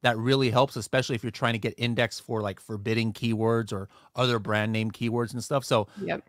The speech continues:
Speaker 1: that, that would be the, the counter of, of not, you know, like, eh, for somebody who
Speaker 2: Yeah.
Speaker 1: says, "Don't do an auto campaign
Speaker 2: Yeah.
Speaker 1: a-, at the
Speaker 2: It
Speaker 1: beginning." It
Speaker 2: really
Speaker 1: goes
Speaker 2: depends
Speaker 1: both
Speaker 2: on your
Speaker 1: ways.
Speaker 2: budget too.
Speaker 1: Yeah.
Speaker 2: I mean, if you have a budget to go a little bit more broad,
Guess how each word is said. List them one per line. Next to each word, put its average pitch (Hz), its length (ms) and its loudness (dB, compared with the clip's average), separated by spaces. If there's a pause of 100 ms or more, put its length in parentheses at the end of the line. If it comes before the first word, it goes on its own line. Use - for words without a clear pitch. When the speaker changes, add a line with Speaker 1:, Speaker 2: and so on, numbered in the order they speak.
Speaker 1:
that, 123 180 6
that 131 140 6
would 123 80 4
be 120 80 2
the, 107 240 4
the 95 140 -6
counter 123 460 2
of, 101 160 0 (600)
of 104 400 -2
not, 131 360 8 (180)
you 120 100 -2
know, 101 120 -2
like, 104 200 -4
eh, 101 160 -6 (340)
for 113 120 -4
somebody 104 260 0
who 107 60 -2
Speaker 2:
Yeah. 104 100 -4
Speaker 1:
says, 98 140 -4
"Don't 120 280 0
do 117 140 -2
an 95 80 -2
auto 98 240 -4
campaign 98 500 -10 (280)
Speaker 2:
Yeah. 135 340 4
Speaker 1:
a-, 110 60 -2
at 107 100 0
the 110 60 -4
Speaker 2:
It 247 100 12
Speaker 1:
beginning." 240 80 8
It 311 100 12
Speaker 2:
really 427 120 12
Speaker 1:
goes - 160 12
Speaker 2:
depends 262 160 12
Speaker 1:
both 302 80 10
Speaker 2:
on 311 40 12
your 320 120 12
Speaker 1:
ways. 190 40 6
Speaker 2:
budget 190 520 10 (180)
too. 214 460 6
Speaker 1:
Yeah. 113 200 2
Speaker 2:
I 220 100 12
mean, 220 340 8
if 220 180 10
you 247 160 12
have 240 420 12
a - 80 8
budget 202 460 6
to 208 100 -4
go 196 220 6
a 247 40 6
little 214 180 8
bit 208 160 6
more 208 200 4
broad, 196 640 6